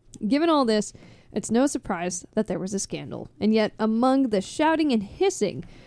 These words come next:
there were one or two sensitive observers who realized they were witnessing something deeply original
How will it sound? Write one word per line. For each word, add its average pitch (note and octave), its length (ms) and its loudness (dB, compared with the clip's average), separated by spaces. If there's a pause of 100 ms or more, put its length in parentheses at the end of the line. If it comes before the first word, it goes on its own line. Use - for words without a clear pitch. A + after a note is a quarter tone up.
(240)
there B3 140 4
were B3+ 100 6
one E4 200 2
or F4+ 80 0
two D#4+ 200 4
sensitive C#4+ 540 0
observers A#3 600 2
who A3 80 4
realized A3 560 2
they A3 100 4
were G3+ 140 4
witnessing A3+ 460 0
something F#3+ 400 -2
deeply A#3+ 500 2
original G3+ 580 0